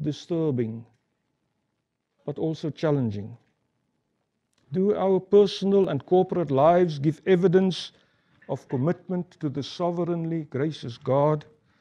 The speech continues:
Do our lives give evidence of commitment to the God of election?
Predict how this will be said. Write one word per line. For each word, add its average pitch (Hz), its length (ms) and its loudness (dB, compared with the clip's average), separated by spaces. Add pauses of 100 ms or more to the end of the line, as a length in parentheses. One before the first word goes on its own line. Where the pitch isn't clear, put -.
(280)
Do 160 160 2
our 160 200 6
lives 151 460 6
give 160 240 0
evidence 180 540 2
of - 200 -4
commitment 170 720 0
to 151 100 -4
the 139 120 -6
God 147 480 0
of - 240 -6
election? 165 640 0